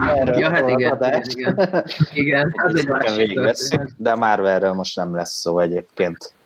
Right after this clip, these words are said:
Speaker 1: Azt majd a Marvelesek megbeszélik.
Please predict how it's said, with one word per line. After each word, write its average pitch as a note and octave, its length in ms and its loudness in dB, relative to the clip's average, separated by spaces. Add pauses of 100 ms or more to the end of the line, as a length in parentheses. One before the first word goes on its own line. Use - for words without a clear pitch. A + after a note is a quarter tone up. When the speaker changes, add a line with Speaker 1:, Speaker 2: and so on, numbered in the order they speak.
(880)
Speaker 1:
Azt D3 280 0 (180)
majd E2+ 200 2
a E2+ 60 2
Marvelesek E2+ 1040 0
megbeszélik. G#2 680 2